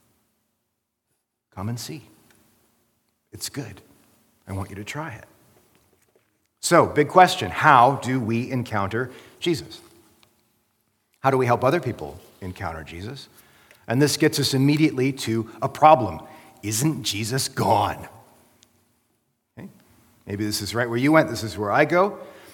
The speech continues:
And this may seem to you an insurmountable problem. You may feel some disappointment. Nathanael had an opportunity to meet Jesus in the flesh. What does encounter even look like when Jesus is, well, absent? Isn't the distance between Nathanael's experience and ours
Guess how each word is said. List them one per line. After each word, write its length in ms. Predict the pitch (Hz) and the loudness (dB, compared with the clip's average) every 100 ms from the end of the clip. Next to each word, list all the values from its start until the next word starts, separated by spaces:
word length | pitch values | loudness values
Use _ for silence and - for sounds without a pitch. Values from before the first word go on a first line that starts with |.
| - | -6
And 120 | 120 165 | 2 4
this 160 | 196 | 6
may 100 | 202 | 4
seem 260 | 190 170 165 | 6 4 2
to 100 | 147 | 2
you 160 | 170 | 4
an 60 | 151 | 6
insurmountable 580 | 151 156 156 180 190 139 | 4 4 4 6 4 4
problem. 440 | 139 120 104 120 | 6 6 6 4
You 80 | 165 | 6
may 120 | 160 | 4
feel 300 | 156 160 170 | 4 4 4
some 340 | - 139 135 143 | 4 4 4 4
disappointment. 600 | 143 160 180 196 107 117 | 0 0 2 2 0 -4
Nathanael 640 | 131 185 240 196 123 143 - - 156 | 2 4 6 6 6 2 0 0 4
had 100 | 156 | 6
an 100 | 151 | 6
opportunity 540 | 147 139 151 151 143 | 4 2 2 2 2
to 80 | 135 | 4
meet 220 | 151 151 | 2 2
Jesus 360 | 135 123 139 156 | -2 -2 -2 0
in 100 | 180 | 0
the 80 | |
flesh. 400 | - 226 180 92 - - - | 2 6 6 4 -6 -12 4
What 260 | 147 220 | 8 8
does 160 | 208 165 | 8 6
encounter 520 | 170 - 196 202 190 | 4 4 6 8 8
even 280 | 160 160 151 | 4 2 8
look 240 | 202 - | 8 8
like 200 | 143 151 | 4 4
when 140 | 160 170 | 4 4
Jesus 340 | 170 156 135 | 4 0 0
is, 180 | 156 123 | -2 -2
well, 440 | 147 196 202 151 - - - - - - | 0 2 2 -2 -14 -20 -20 -20 -20 -4
absent? 600 | 185 262 - - 269 - - - _ _ _ _ | -2 0 -2 -4 -6 -10 -20 -20 _ _ _ _
Isn't 200 | 175 220 | 0 4
the 60 | 175 | 6
distance 440 | 196 202 214 190 | 6 4 2 0
between 280 | 175 - 175 | 0 4 4
Nathanael's 480 | 156 165 185 202 185 | 4 4 4 4 2
experience 500 | - - 190 190 180 | -2 4 4 4 4
and 100 | 151 | 6
ours 260 | 175 190 | 6 4